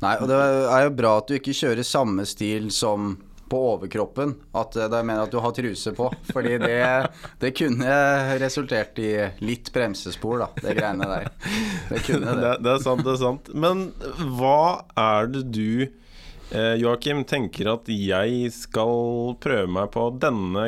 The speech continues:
Speaker 2: gangen, som jeg ikke kan?
Speaker 1: Det som er da, det er at nå hadde vi jo faktisk, eh, storfint besøk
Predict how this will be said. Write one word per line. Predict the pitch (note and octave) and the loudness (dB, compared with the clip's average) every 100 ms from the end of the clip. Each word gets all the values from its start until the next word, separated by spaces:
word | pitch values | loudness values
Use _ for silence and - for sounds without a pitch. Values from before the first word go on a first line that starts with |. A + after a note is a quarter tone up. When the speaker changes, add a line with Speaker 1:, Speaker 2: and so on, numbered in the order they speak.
| A#2+ | -2
Speaker 2:
gangen, | A2+ B2+ A#2+ F3+ A3+ C#3 | 0 0 2 0 0 -2
som | B2+ | -2
jeg | C#3+ - | -4 -6
ikke | - - B2 | -10 -6 -2
kan? | G#2 F#2 E2 - - | -2 -2 -6 -14 -10
Speaker 1:
Det | G#2+ B2+ | -2 -2
som | - F3 | 0 2
er | E3+ F#3 | 2 4
da, | F#3 - - | 2 -2 -10
det | - C#3 | -2 2
er | G#2 | 2
at | A2 A2 | 0 -2
nå | B2 C#3+ D3 - - | 0 2 2 0 -10
hadde | - D#3+ C3+ G2 F#2+ | -2 0 0 -2 -2
vi | G2 | 0
jo | A2 D3 | 0 0
faktisk, | - A2+ - - C#3 C3 - - - | 0 -4 -4 -6 -4 -4 -6 -4 -4
eh, | - F#2 | -4 -4
storfint | - D3+ G#2+ - A2+ - | -2 -2 -2 -2 -4 -4
besøk | B2 A#2+ C#3 E3+ G3+ - | -6 -2 0 0 -4 -8